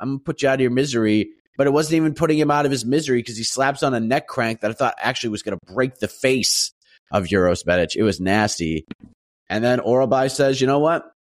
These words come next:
This is fun. This is a great debut, but this isn't even my weight class." Gasp. "I'm going to one fifty-five." Gasp.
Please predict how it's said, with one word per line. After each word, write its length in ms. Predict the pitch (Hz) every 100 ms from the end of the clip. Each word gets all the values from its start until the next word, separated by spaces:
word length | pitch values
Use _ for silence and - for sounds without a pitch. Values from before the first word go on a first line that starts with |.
| _ -
This 200 | 180 185
is 100 | -
fun. 440 | 160 202 180 175 - _ _ _ _ _
This 140 | - 208
is 60 |
a 60 | 180
great 260 | 123 165 175
debut, 440 | 151 123 165 196
but 360 | 156 139 135 - _ _ _ _ _ -
this 160 | 147 160
isn't 180 | 156 135
even 160 | 104
my 160 | 101 95
weight 320 | 87 117 147
class." 500 | - 92 76 87 - _
Gasp. 580 | 117 98 92 95 - - - _ -
"I'm 200 | 165 135
going 260 | 113 120
to 80 | 131
one 200 | 135 143
fifty-five." 880 | 156 147 156 160 160 147 120 90 80
Gasp. 480 | 101 101 101 101